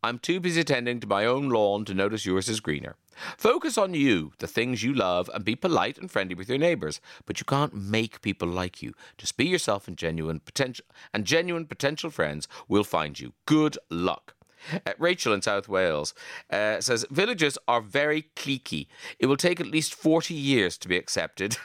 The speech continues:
<laughs> I live in, I live in one and moved into an expensive rental. On the first day of primary school, I was asked by one particular parent governor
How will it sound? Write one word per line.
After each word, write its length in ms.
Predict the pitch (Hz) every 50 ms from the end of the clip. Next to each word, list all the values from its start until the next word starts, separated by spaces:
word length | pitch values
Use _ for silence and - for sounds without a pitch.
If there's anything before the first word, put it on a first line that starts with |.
| - _ -
<laughs> 180 | 180 - _ - - - - _ - - 170 - _ _ _ _ - - - - - - - _ -
I 200 | - 233 - 202
live 280 | 202 185 165 143 127 131
in, 140 | 123 120 - _ -
I 180 | - 120 151 170
live 180 | 175 165 131 117
in 160 | 110 104 101
one 300 | 95 87 82 82 92 104 - - - - -
and 200 | - - 117 123
moved 240 | 135 156 180 170 147
into 180 | 139 120 110 117
an 80 | 110
expensive 600 | 110 - - - - - 110 104 - - 113 107 120
rental. 500 | 147 185 190 180 - - 80 69 - _ _ _ - - - - -
On 80 | - 117
the 60 | 135
first 360 | - - 180 208 202 - -
day 460 | - 143 127 110 98 92 87 90 107 - - - - _
of 160 | - - - -
primary 320 | 139 135 135 123 107 90
school, 420 | - - - 76 71 71 76 78 - - - -
I 100 | - 110
was 120 | 117 120
asked 240 | 131 131 143 139 -
by 140 | - 123 113
one 240 | 113 127 147 156 147
particular 440 | - - - - 180 - 135 101 92
parent 400 | - - 95 87 85 80 78 -
governor 420 | - 82 78 80 80 76 80 -